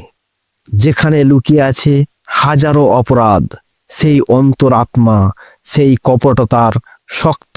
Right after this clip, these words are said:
জালে। "আমি খুব ভালো, আমি সৎ, আমি নিরপরাধ, ততক্ষণ যতক্ষণ আমার অন্তরে লুকিয়ে থাকবে হাজারো অপরাধ।"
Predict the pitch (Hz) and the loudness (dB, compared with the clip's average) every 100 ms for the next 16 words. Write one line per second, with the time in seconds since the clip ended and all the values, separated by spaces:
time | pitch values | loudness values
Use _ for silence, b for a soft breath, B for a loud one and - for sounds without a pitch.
0 | 120 101 104 98 80 - - _ _ _ | 0 0 0 2 0 -4 -12 _ _ _
1 | _ _ _ _ _ 113 139 156 160 135 | _ _ _ _ _ -2 0 2 0 0
2 | - 147 113 - 120 123 123 120 117 _ | 0 0 0 0 0 2 4 2 0 _
3 | _ _ - 113 131 127 104 - 120 117 | _ _ -6 -2 0 0 0 0 0 2
4 | 113 - - - _ _ - 117 120 113 | 2 -2 -10 -14 _ _ -4 0 2 2
5 | 110 120 117 107 110 104 104 92 - - | 2 2 2 2 2 2 2 0 -2 -10
6 | - _ _ _ _ _ - 165 - 165 | -16 _ _ _ _ _ -2 -2 0 -2
7 | - - 139 139 120 95 - _ _ _ | -2 -2 0 2 2 2 -2 _ _ _
8 | _ 98 156 147 156 - - 123 123 - | _ -4 -2 -2 -2 -4 0 0 0 -2
9 | - 117 123 117 - 123 117 123 113 113 | -4 0 0 0 0 0 0 0 2 2
10 | 107 - _ _ 110 131 165 165 147 - | 0 -2 _ _ 0 2 2 2 0 0
11 | 131 117 107 107 101 101 - 123 123 117 | 0 2 2 2 2 0 0 0 0 2
12 | 113 - - 110 110 104 98 92 62 | 0 -2 -2 -2 0 0 2 0 -2